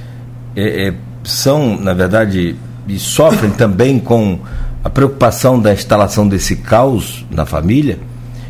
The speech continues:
é porque todas as presidentes são um pouco mães de todos esses alunos. Você com mais de quatrocentos, que você já falou com a gente. Mas da mesma forma também, a própria presidente da, da, da apoie,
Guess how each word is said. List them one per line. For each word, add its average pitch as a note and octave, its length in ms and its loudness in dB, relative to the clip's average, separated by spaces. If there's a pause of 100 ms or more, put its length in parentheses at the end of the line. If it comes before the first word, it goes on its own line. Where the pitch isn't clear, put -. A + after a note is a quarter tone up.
é - 80 -6
porque A#2+ 180 2
todas B2+ 260 2
as A#2 120 0
presidentes B2 480 2
são D#3+ 260 2
um E3+ 60 2
pouco D#3+ 320 2
mães C#3+ 520 4
de G#2+ 140 0
todos C#3+ 300 0
esses F3 320 -2
alunos. G2+ 280 0
Você A2 240 2
com E3 120 -2
mais F3+ 240 4
de - 40 -8
quatrocentos, B2+ 680 0
que - 80 -10
você E2 260 -2
já E2 120 0
falou D2+ 200 -4
com C#2+ 120 -6
a - 40 -6
gente. - 320 -10 (880)
Mas - 120 4
da F3 60 4
mesma F#3 360 6
forma B2 400 4
também, A#2 680 2 (400)
a - 60 2
própria F3+ 260 0
presidente G3+ 380 2
da, F3+ 340 2
da, G2 500 2
da F2+ 200 0
apoie, C3 460 2